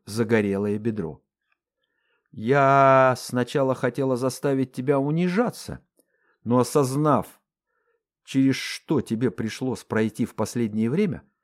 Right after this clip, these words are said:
решила над тобой жалиться. Я думаю, что ты встречался с Мелани. Как все прошло?» «Лучше, чем можно было надеяться», ответил он с улыбкой. «Мел хочет с тобой познакомиться. Она работает на коневодческой ферме,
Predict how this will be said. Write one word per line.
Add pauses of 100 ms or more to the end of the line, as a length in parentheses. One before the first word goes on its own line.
(300)
решила
над
тобой
жалиться. (580)
Я
думаю,
что
ты
встречался
с
Мелани. (580)
Как
все
прошло?» (1000)
«Лучше, (100)
чем
можно
было
надеяться»,
ответил
он
с
улыбкой. (300)
«Мел
хочет
с
тобой
познакомиться. (520)
Она
работает
на
коневодческой
ферме,